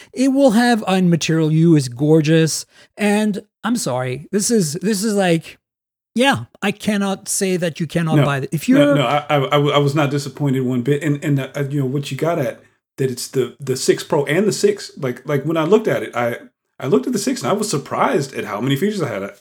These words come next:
Speaker 2: I said, "Oh, wait, I'm getting, I'm getting the correct C P U. I'm getting eight gigs of ram. I'm, I'm getting this incredible camera. I don't have the telephoto lens."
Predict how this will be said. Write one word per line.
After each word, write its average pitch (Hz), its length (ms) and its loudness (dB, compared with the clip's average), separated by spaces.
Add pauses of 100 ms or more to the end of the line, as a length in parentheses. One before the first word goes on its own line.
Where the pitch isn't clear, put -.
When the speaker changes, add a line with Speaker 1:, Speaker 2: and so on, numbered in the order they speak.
(140)
Speaker 2:
I 104 120 -14
said, - 280 -10
"Oh, - 320 0 (480)
wait, 208 300 0 (340)
I'm 135 160 -2
getting, 190 380 4
I'm 135 120 -4
getting 185 220 2
the 151 80 -4
correct 135 240 -4
C 135 140 -4
P 120 120 -10
U. 107 360 -12 (320)
I'm 131 140 -4
getting 131 280 0
eight 143 220 0
gigs 123 240 -2
of 107 120 -12
ram. 95 380 -12 (460)
I'm, 107 360 -10
I'm 101 280 -8
getting 131 500 -2 (800)
this 139 320 -6
incredible 147 460 0
camera. 143 440 -2
I 135 100 -2
don't 190 180 6
have 196 120 4
the 165 80 -4
telephoto 127 440 0
lens." 117 300 -10